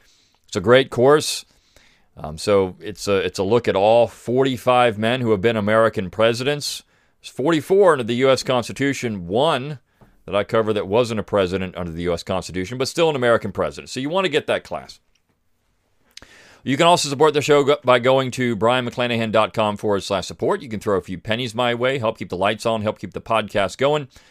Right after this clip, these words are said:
You've got book plates there if you want my autograph on one of my books.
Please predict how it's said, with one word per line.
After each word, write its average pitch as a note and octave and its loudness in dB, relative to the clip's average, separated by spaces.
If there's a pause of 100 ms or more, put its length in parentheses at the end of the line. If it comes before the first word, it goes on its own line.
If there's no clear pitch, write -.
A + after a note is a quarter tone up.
(140)
You've F#2 -14
got E2+ 0
book F3 2
plates D#3 0
there C#3+ 4
if - -4
you A#2+ -2
want A#2 -4
my F#2+ -4
autograph A#2+ 2
on G2+ -2
one G2 -4
of F#2+ -6
my F2+ -2
books. C#3+ -2